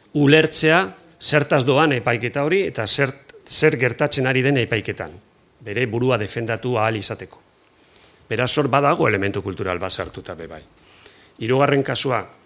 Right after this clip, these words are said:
eh, kultura identitate jakin batek babestutako eskubidearen objektuaren berezko elementua da,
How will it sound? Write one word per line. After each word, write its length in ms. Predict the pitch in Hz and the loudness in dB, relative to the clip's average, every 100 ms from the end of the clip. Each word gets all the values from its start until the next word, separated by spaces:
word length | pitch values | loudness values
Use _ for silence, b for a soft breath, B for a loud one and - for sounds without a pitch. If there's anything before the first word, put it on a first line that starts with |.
| _ _ _ _ - - | _ _ _ _ -20 -20
eh, 80 | 127 - | -16 -12
kultura 320 | 117 139 143 | -8 0 2
identitate 400 | 139 143 147 131 | 2 0 -4 -6
jakin 260 | 104 123 | -6 -2
batek 360 | 139 139 - 135 | 0 0 -4 -4
babestutako 640 | 110 131 - 127 139 151 | -4 -2 -4 -2 -2 0
eskubidearen 520 | 127 - 123 123 131 131 | -2 -2 -2 0 0 -2
objektuaren 640 | - - 143 143 135 131 | -6 -6 -4 0 0 2
berezko 420 | 127 143 - 127 | 0 0 -2 -2
elementua 560 | 123 135 127 117 104 92 | 0 0 0 -2 -4 -4
da, 180 | 82 | -6